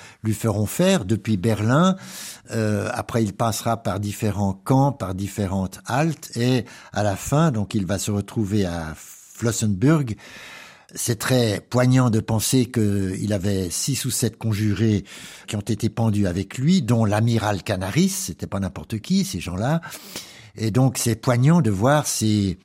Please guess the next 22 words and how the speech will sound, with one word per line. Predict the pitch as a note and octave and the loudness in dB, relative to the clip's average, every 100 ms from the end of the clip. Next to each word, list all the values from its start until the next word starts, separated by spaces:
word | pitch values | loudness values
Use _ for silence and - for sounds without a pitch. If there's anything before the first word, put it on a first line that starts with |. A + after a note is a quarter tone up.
| - | -10
juristes, | - G#2 G2 B2 D3+ D#3 - - | -2 0 4 4 4 2 -2 -6
ces | F2+ | -4
militaires, | F#2 G2+ G#2 - A#2 C3+ E3 D#3+ D3+ - - - | -4 -4 -6 -2 2 4 4 4 0 -4 -20 -8
parfois | G#2+ G#2 A2 G#2 | -6 -4 -4 -4
chrétiens, | - G#2+ A#2 G#2+ F#2+ | -4 -4 0 0 -2
parfois | - E2 - F#2+ | -6 -8 -4 -4
non | F#2+ | -4
chrétiens, | - G#2+ - - C#3 E3 E3+ D#3 | -4 -6 -2 2 4 4 2 0
ce | - A2 | -4 -4
pasteur, | - F#2+ - B2 B2+ D#3 D3+ - - A2 | -2 -4 -4 0 2 2 0 -4 -10 2
mourir | C3 D3 C3 E3+ F#3 D#3 - - - - | 4 6 6 6 6 4 0 -16 -20 -6
là | F2+ C#3 C3+ | 0 2 4
où | A2+ | 2
les | G#2+ | 2
Juifs, | F2+ D#3 B2 - - - | 2 2 0 -4 -10 -8
là | F#2+ G#2+ | -2 0
où | G2 | 0
tant | - C3+ | 2 2
de | G2+ | 2
Juifs | F#2 F#2 A#2+ - | 0 -2 -4 -4
sont | - F2 | -4 0
morts. | G2 A#2 E2 | 2 2 2